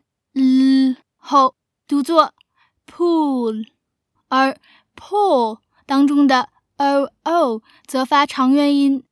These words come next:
o，整个词读作 pool。所以造成这两个词在发音上的区别，可不只是模糊舌边音，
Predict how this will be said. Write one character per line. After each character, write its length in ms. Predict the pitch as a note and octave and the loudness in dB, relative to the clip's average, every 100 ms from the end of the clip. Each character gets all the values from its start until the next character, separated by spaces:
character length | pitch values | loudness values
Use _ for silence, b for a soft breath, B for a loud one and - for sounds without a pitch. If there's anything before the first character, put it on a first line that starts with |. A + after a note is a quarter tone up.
| _ _ | _ _
o， 840 | C4 C#4 C4+ C4 C4 C4 B3+ C4 - _ _ _ _ _ _ b b b | -2 2 4 4 4 4 2 0 -6 _ _ _ _ _ _ b b b
整 180 | C4+ C4+ | -2 0
个 160 | C#4+ C#4+ | 2 0
词 240 | D4 D4 | -4 -6
读 180 | C4+ C4 | -6 -6
作 320 | C#4+ C4 - _ _ _ _ | 0 0 0 _ _ _ _
pool。 720 | - D#4 D#4+ D4+ C4+ A#3 A3+ - _ _ _ _ _ _ B B B | -8 0 4 4 4 0 -6 -14 _ _ _ _ _ _ B B B
所 200 | - D4 | -2 0
以 300 | D#4 C#4+ C4+ b b | 2 0 -2 b b
造 180 | - D4 | -2 -2
成 260 | C#4 C#4+ D4 | 0 -2 0
这 140 | F4+ | 0
两 160 | C#4 A#3 | -2 -4
个 80 | |
词 180 | A#3 C4+ | -6 -8
在 200 | A#3+ B3+ | -6 -6
发 200 | B3+ D4+ | -4 -4
音 160 | E4 F4+ | -2 -4
上 200 | E4 C4+ | -2 -2
的 80 | C4 | -2
区 200 | D4 C4+ | -4 -4
别， 280 | C4 C4+ b b | -4 -6 b b
可 180 | - C#4+ | -4 -4
不 200 | C4+ G4 | 0 -2
只 180 | D4 A#3 | -2 -8
是 240 | - C4 | -6 -6
模 260 | A#3+ A#3+ A#3+ | -4 -4 -4
糊 180 | - C4+ | -4 -6
舌 180 | C4+ B3+ | -4 -4
边 220 | B3 B3+ | -2 0
音， 260 | C4 B3+ | 0 -2